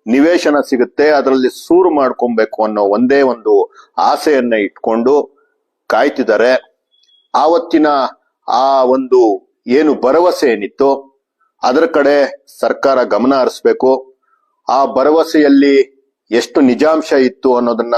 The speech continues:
ತಾವು ಅರ್ಥ ಮಾಡ್ಕೊಂಡು ಅದರಲ್ಲಿ ಏನಾದ್ರೂ ಸರ್ಕಾರಗಳು ನಿವೇಶನಗಳು ಕೊಡೋ ಅವಕಾಶ ಇದ್ರೆ ದಯವಿಟ್ಟು ನಿವೇಶನಗಳನ್ನ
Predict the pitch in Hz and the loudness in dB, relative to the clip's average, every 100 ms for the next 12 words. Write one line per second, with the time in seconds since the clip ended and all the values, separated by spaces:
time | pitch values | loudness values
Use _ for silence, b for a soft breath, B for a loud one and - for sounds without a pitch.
0 | 113 113 110 110 - 113 - 143 131 113 | -2 0 2 0 0 -4 -2 0 -2 -2
1 | 123 123 120 120 110 117 127 131 131 120 | -4 0 0 0 0 0 0 2 0 0
2 | 131 147 147 143 143 131 B B B - | 0 0 -2 0 0 0 B B B -6
3 | 117 117 143 139 131 127 123 117 - b | -4 -2 -2 0 0 2 2 0 -4 b
4 | _ 107 113 143 151 143 123 117 - 120 | _ -6 0 2 2 0 -2 -2 -2 0
5 | 120 107 b b - 113 - 165 156 117 | 0 0 b b -2 -2 0 0 0 -2
6 | - - - - _ _ _ _ _ _ | -2 -6 -12 -12 _ _ _ _ _ _
7 | - 127 160 175 - - 156 147 117 117 | -4 2 4 2 0 0 2 2 0 0
8 | 135 135 131 117 113 | 0 0 -4 -4 -4